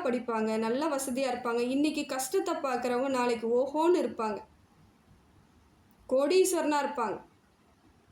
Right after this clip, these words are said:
நாளைய தலைமுறையை நினைச்சு பாருங்க, உங்களுக்கு இந்த கஷ்டம்லாம் ஒரு பிரச்சனையே இருக்காது. ஏன்னா உங்க பிள்ளைங்களாம் அந்த அளவுக்கு படிப்பாங்க, உறுதியா இருப்பாங்க, நம்பிக்கையா இருப்பாங்க.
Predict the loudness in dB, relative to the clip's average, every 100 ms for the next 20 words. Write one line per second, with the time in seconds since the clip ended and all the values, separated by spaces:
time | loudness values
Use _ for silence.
0 | _ _ -20 _ -2 0 2 0 -2 -2
1 | 2 4 4 4 2 2 2 0 -2 -2
2 | -4 -8 -4 0 2 0 0 -4 -4 -4
3 | -2 0 0 -2 -2 -4 0 0 0 0
4 | 0 2 2 0 0 0 2 2 2 2
5 | 0 0 0 -2 0 0 0 -2 -4 -6
6 | -16 -20 _ _ -4 0 4 4 4 -2
7 | -6 -6 -6 -2 2 2 2 2 0 -2
8 | -4 -6